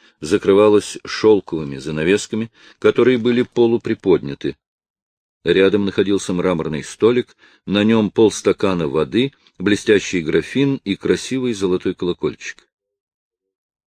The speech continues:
Графиня дышала так тихо, что ни один звук не долетал до слуха Бачиоки.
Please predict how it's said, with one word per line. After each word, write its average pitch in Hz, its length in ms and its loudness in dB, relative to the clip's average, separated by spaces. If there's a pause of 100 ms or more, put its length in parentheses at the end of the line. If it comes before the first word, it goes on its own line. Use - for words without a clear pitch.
(120)
Графиня 92 640 -2
дышала 107 420 0
так - 280 -6
тихо, 113 280 -4
что - 240 -6
ни 104 140 -4
один 104 280 -4
звук 98 440 -6
не 107 160 -2
долетал 101 500 0
до 85 160 -4
слуха 87 480 -2
Бачиоки. 78 640 -6